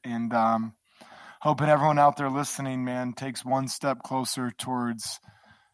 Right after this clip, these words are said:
not just making your life better, but making the world better. Join the cause, man. Obviously, I'm sure you're gonna promote it, Orphan Myth. Hundred percent participation. Everyone can do something. That is the great news in every con-, you know, every construct of life or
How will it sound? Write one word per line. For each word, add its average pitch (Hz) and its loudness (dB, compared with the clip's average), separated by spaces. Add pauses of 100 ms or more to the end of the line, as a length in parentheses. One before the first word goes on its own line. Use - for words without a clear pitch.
(240)
not 131 2
just 135 -6
making 127 -4
your 127 -2
life 120 2
better, 123 -2
but 120 -2
making 120 -4
the 117 -4
world 117 -4
better. 113 -2
Join 147 4
the 180 4
cause, 160 4
man. 123 -4
Obviously, 127 -6
I'm 120 -6
sure 135 -6
you're 131 -4
gonna 123 -6
promote 127 -4
it, 127 -2
Orphan 127 -4
Myth. 123 -6 (100)
Hundred 139 0
percent 131 -2
participation. 120 -6
Everyone 120 0
can 117 -4
do 110 -2
something. 104 -8
That 120 0
is 110 -4
the 113 -4
great 107 -6
news 107 -6
in 110 -6
every 113 -4
con-, 110 -2 (420)
you 117 -8
know, 110 -4
every 117 -4
construct 110 -6
of 107 -8
life 107 -2
or 110 -6